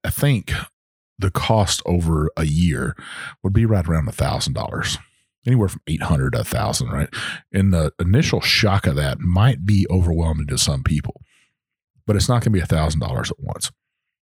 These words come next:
It'll be that two hundred to three hundred dollars every three months, every quarter, right? So you're not overwhelmed with the, with the money thing. Um,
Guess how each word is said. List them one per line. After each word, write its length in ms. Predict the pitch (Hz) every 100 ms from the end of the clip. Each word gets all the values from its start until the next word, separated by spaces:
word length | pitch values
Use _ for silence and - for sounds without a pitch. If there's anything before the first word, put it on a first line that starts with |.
| _ -
It'll 100 | 90
be 120 | 95
that 220 | 85 78 - - - _ _ _ _ _ _ -
two 180 | 104 82
hundred 540 | 90 82 78 78 73
to 100 | 80
three 200 | - 82
hundred 280 | 80 76 71
dollars 400 | 67 69 71 - - _ _ _ _ _ _ _ _ _ -
every 220 | 95 85 -
three 240 | 85 76
months, 480 | 78 92 - - - _ - - 82
every 180 | 73 76
quarter, 420 | - 87 71 64
right? 260 | 67 76 - - - - - - - - - - - - _
So 220 | - 113
you're 280 | 107 95 90
not 300 | 92 98 104 -
overwhelmed 960 | 107 104 87 80 92 90 73 71 76 87 - - - - _ _ -
with 200 | 85 82
the, 280 | 71 71 - - - - - - _ _ -
with 140 | 95
the 80 | 78
money 320 | 78 87 85
thing. 460 | - 65 67 65 64 - _ _ _ _ _
Um, 400 | 90 80 80 82